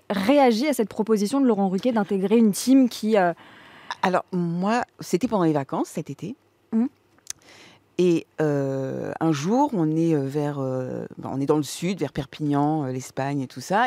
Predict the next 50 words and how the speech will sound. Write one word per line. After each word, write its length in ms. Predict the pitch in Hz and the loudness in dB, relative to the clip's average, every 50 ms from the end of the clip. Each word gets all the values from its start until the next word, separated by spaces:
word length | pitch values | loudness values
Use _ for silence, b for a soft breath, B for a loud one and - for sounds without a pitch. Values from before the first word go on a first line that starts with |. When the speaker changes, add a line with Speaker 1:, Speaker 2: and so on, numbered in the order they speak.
| - - | -2 -2
Speaker 2:
Et 80 | 156 | -6
je 200 | 147 139 139 143 | -6 -4 -4 -6
dis, 340 | 139 139 143 147 175 202 208 | -8 -8 -8 -8 -6 -6 -6
j'étais 260 | 180 147 131 _ 147 | -6 -6 -8 _ -6
avec, 380 | 131 127 120 131 123 _ - 127 | -6 -6 -6 -8 -10 _ -12 -14
euh, 60 | 95 B B B B B B B B B B | -14 B B B B B B B B B B
la 140 | - 135 135 | -4 -2 -2
mère 520 | 135 143 156 185 208 202 196 185 160 151 147 | 0 0 2 2 2 2 2 0 0 -2 -4
d'une 640 | 139 139 143 151 143 139 143 139 135 135 139 135 131 - | -4 -2 -2 -2 0 0 -2 -2 -4 -4 -6 -8 -10 -10
très 200 | - - - 202 | -6 -2 -2 0
bonne 180 | 185 180 175 170 | 0 0 2 2
amie 300 | 165 165 170 175 170 160 | 2 0 2 0 0 0
en 80 | 143 | -2
voiture. 560 | 131 135 131 - - - 214 240 285 294 269 | -2 -6 -8 -8 -4 -2 0 0 0 0 0
Et 20 | 185 | -2
elle 80 | 160 | -2
me 140 | 151 151 151 | -2 -2 -4
dit, « 160 | 139 143 143 | -4 -6 -10
Oui, 480 | 143 135 139 151 170 185 196 202 202 202 | -8 -6 -6 -6 -4 -4 -2 -2 -2 0
euh, 180 | 190 151 143 143 b b b b b b b | 0 -2 -2 -4 b b b b b b b
bon, 80 | 165 156 | -2 -2
alors 100 | 139 139 | -2 -2
qu'est-ce 160 | - 139 - | -8 -14 -12
que 60 | - | -14
tu 160 | 135 - - | -14 -14 -8
vas 120 | 131 135 131 | -6 -6 -8
faire, 400 | - - 160 160 165 170 170 160 | -6 -6 -4 -2 -2 -2 -4 -4
euh, 40 | 143 | -6
hein, 320 | 135 127 123 156 170 175 | -6 -4 -2 -2 -2 -2
cette 180 | 160 143 - - | -4 -6 -8 -4
année ? » 420 | 135 135 151 175 175 160 147 139 - | -4 -2 0 0 -2 -2 -4 -6 -10
Et 60 | - | -8
je 100 | 139 156 | -8 -8
dis, « 120 | 156 196 | -6 -4
Mais 100 | 226 185 | -4 -4
tu 120 | 147 - 180 | -4 -6 -12
sais, 180 | 175 - 262 | -8 -8 -8
moi, 380 | 240 135 160 156 156 175 220 254 | -6 -6 -6 -4 0 0 0 0
en 100 | 226 175 | 0 -2
fait, 220 | 143 - 156 143 | -4 -6 -8 -8
je 60 | 147 143 | -8 -8
fais 100 | - 147 | -10 -10
plein 240 | - - - 233 | -10 -6 -6 -6
de 60 | 214 202 | -6 -6
trucs. 380 | - - 269 349 370 - - B B B B B B B B B | -6 -6 -6 -6 -6 -8 -14 B B B B B B B B B
Mais 220 | 175 190 165 - - | 0 0 0 0 -2
ma 200 | - 185 175 160 | -2 -2 -2 -2
consécration, 960 | - - 233 226 - - 254 - - 196 175 - - - 196 214 262 294 302 294 | 0 0 -2 -2 0 -2 -6 -4 -2 -6 -6 -6 -6 -6 -6 -4 -4 -4 -4 -6
c'est, 420 | - - - - 202 214 240 240 214 | -10 -14 -10 -6 -4 -2 -2 0 0
euh, 300 | 180 160 151 147 143 139 | 0 -2 -2 -4 -6 -8